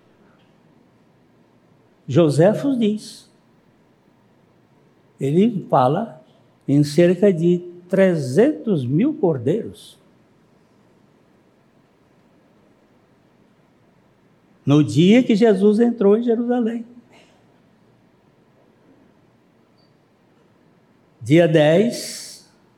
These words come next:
domingo, segunda, terça, quarta,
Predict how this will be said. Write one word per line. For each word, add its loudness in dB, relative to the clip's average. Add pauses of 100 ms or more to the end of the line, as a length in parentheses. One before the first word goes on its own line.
(440)
domingo, 2 (360)
segunda, 2 (360)
terça, -2 (380)
quarta, -2